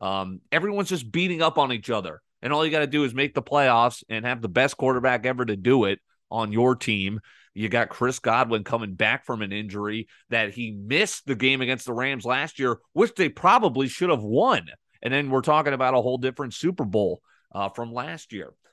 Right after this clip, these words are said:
Again, let's not, let's not go freaking out over the Jaguars, over the Dolphins. Eagles, again, they're staying undefeated. They were a playoff team last year. Good to see they're right back, backing that up. Who made them look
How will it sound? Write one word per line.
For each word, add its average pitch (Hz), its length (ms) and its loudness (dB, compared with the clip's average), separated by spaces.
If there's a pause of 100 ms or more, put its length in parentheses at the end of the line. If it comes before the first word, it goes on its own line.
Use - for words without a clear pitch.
(420)
Again, 113 440 -6
let's - 300 -12
not, 127 320 -4
let's 107 220 -10
not 120 320 -8
go 110 240 -2
freaking 123 560 -6
out 117 200 -2
over 110 200 -4
the 101 80 -6
Jaguars, 107 720 -2
over 104 180 -4
the 98 80 -8
Dolphins. 110 800 -2
Eagles, 120 420 -2
again, 117 280 -6
they're 110 100 -6
staying 120 320 -6
undefeated. 117 720 -2
They 113 100 2
were 113 140 2
a 104 60 -2
playoff 123 340 2
team 113 180 -6
last 120 400 -2
year. 120 200 -4
Good 113 180 -4
to 107 80 -4
see 123 160 -4
they're 107 180 -2
right 110 280 2
back, 113 400 2
backing 110 380 0
that 98 180 -6
up. 117 280 2 (380)
Who 135 100 2
made 127 220 2
them 113 160 0
look 123 240 4